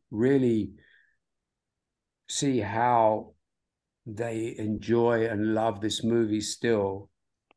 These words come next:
And, uh, uh, I, I, it never diminishes how wonderful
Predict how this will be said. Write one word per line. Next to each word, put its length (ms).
And, 560
uh, 380
uh, 60
I, 460
I, 140
it 280
never 240
diminishes 800
how 720
wonderful 1000